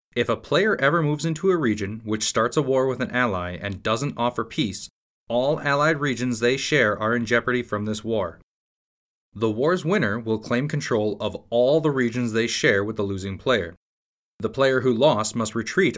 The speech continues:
all of their meeples in shared regions, paying the cost of retreat for each meeple, or remove them from play. The order in which these lost regions are resolved is chosen by the player who lost.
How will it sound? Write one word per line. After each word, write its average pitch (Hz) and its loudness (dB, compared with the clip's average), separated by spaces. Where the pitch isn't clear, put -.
all 127 0
of 123 -4
their 127 0
meeples 123 -2
in 110 -4
shared 95 -2
regions, 98 -4
paying 123 2
the 117 0
cost 131 -2
of 160 0
retreat 165 0
for - -8
each 107 -6
meeple, 101 -4
or 107 2
remove 113 -2
them 95 -4
from 107 -8
play. 95 -2
The 110 0
order 165 2
in 151 0
which 156 -2
these 127 -2
lost 123 0
regions 143 -2
are 131 4
resolved 123 0
is 123 -4
chosen 110 -2
by 104 2
the 110 -2
player 92 -4
who 104 -6
lost. 98 -4